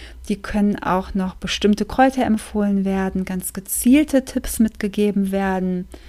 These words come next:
ähm, sei es um die Ernährung, um den Lifestyle und verschiedene Sachen. Auch Darmsanierung ist dann auch nochmal ein bisschen spezieller.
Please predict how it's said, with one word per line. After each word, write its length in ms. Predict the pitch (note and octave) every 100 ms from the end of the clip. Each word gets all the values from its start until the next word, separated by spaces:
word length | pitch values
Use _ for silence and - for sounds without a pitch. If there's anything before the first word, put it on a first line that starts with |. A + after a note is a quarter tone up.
| - - - -
ähm, 160 | G3 G3
sei 140 | G3
es 120 | G3
um 140 | - G#3
die 140 | A3
Ernährung, 800 | G#3 G3+ G3 G3 F#3+ F#3+ F#3 F#3
um 140 | F#3+
den 180 | F#3+ G3
Lifestyle 1080 | G3 F#3+ G#3 - - - - F#3 F3+ F3+ F3+
und 140 | F#3
verschiedene 480 | - F#3+ - F#3 F#3
Sachen. 320 | F3+ F#3 G3+
Auch 160 | F#3 -
Darmsanierung 880 | - F3+ G#3 G3+ G3 F#3+ F#3+ F#3 F#3
ist 160 | F#3+
dann 160 | G3 F#3
auch 140 | F3+
nochmal 400 | G#3 F#3 F#3+ F#3 - - - - -
ein 300 | F#3+ F#3+ F#3
bisschen 300 | F#3+ G3 G3
spezieller. 800 | - F#3+ - - F#3+ B3+ D#4+